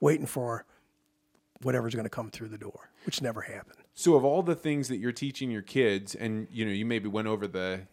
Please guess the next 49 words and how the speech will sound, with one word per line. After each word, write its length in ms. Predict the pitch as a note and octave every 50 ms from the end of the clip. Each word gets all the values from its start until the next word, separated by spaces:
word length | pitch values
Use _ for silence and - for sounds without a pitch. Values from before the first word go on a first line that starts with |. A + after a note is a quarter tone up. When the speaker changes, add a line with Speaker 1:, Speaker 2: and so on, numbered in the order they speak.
| _ -
Speaker 2:
the 80 | G2+ G2
top 380 | - - A#2 A2+ A#2 B2 -
a 20 | A#2+
little 200 | A2 G#2 G2+ F2+
bit, 240 | F#2 G#2 G2 -
what 180 | A#2 A#2+ D3 D#3+
are 80 | F3 D#3
the 100 | C3+ B2
things 320 | - C3+ B2+ A#2+ A#2 G#2+
that 80 | - A2
you 180 | G#2+ A2+ A#2
would 160 | A2 A2 F#2+
say, 440 | - - A#2 G#2 G#2 G2+ G2+ F#2+ - - _ _ _ _ _ -
"Hey, 340 | C3+ C3 B2+ A#2+ A#2 - - _ _ _ _ _ _ _ _ _ -
but 180 | A#2+ B2 C3+
of 120 | D3+ D#3+ F3
all, 180 | E3 C#3+ D#3
these, 440 | D#3 D3 C#3+ C#3 D#3 F#3 G3 F3 D3+
these 260 | D3+ F3+ G#3 F#3+ D#3+
are 300 | D3+ B2 C3+ C#3+ C3+ A#2+
actually 400 | G#2 G2 F#2+ - - A#2 G2+ G2
good 240 | F#2+ F#2+ G2+ G2 G2
things 280 | - G2 F#2+ F#2+ F#2+ -
to 100 | - G2
teach 300 | F#2+ - G2+ F#2 - -
your 100 | F#2 F#2
kids 340 | F2+ - A2 F2+ D#2+ F2 F#2
in 80 | G2 G2
order 140 | F#2+ F2+
to 60 | F2+ F2+
keep 220 | - G2+ F#2+ -
'em 100 | F#2 F2+
safe"? 300 | - - F2 E2 F#2+ F#2 - - - -
Speaker 1:
Uh, 460 | - D3+ G3+ G#3 G#3 G#3 G3+ G3+ G3+ -
you 120 | - B3 D4
know, 80 | B3
and 80 | G#3+ G3
obviously 340 | E3+ E3 F3+ F#3+ - - D#3+
your 80 | B2
typical 380 | - - D3+ C#3 C#3+ C3 - A#2
don't 240 | A#2 A#2+ A#2 A2 -
talk 260 | - A2+ - - -
to 80 | - -
strangers, 560 | - - C3 A#2 A2+ A2 G#2+ A2 A2 A#2 -
don't 220 | - C3+ B2 -
play 240 | - - A#2+ B2 A#2+
for 200 | A2 - - A#2
the, 300 | G#2 A2 A2 G#2+ G#2+ G#2
uh, 240 | G#2 G#2 G#2+ G#2